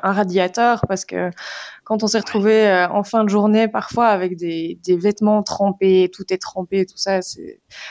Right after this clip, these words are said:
quand tu te dis que tu dois aller, que tu dois bivouaquer, euh, ce jour-là et que tu vas repartir le lendemain avec tes vêtements et tes chaussures mouillées, c'est vraiment très difficile. Donc, euh,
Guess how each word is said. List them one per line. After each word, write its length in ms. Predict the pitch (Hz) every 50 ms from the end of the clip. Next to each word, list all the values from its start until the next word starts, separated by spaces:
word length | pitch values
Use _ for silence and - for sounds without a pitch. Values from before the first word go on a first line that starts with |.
| - -
quand 140 | - 214 208
tu 160 | 196 - 196
te 60 | 185 175
dis 120 | 190 214
que 80 | 208 -
tu 80 | -
dois 160 | 185 190 196
aller, 500 | 190 185 185 180 180 180 180 190 196 214 208
que 100 | - 220
tu 120 | 214 - 190
dois 100 | 202 196
bivouaquer, 720 | 180 196 196 180 196 190 190 - - 208 208 208 202 190
euh, 140 | 175 175 175
ce 140 | 175 - 185
jour-là 320 | 175 185 180 190 208 214
et 40 | 202
que 60 | 208
tu 80 | - 180
vas 80 | 175 170
repartir 360 | - - 196 - - - 208
le 100 | 196 196
lendemain 420 | 196 190 190 196 202 214 208 214
avec 320 | 208 - - 196 190 190 -
tes 100 | 220 196
vêtements 540 | 190 202 202 - 214 214 214 214 220 220
et 100 | - 202
tes 140 | 185 - 190
chaussures 340 | 180 202 196 - - 214 190
mouillées, 320 | 190 185 180 180 190 196
c'est 160 | 196 196 - 185
vraiment 240 | 185 196 196 208
très 180 | 214 - - 208
difficile. 520 | 190 185 - - 170 - - 170 170 165
Donc, 260 | 165 165 170 165 - -
euh, 100 | 170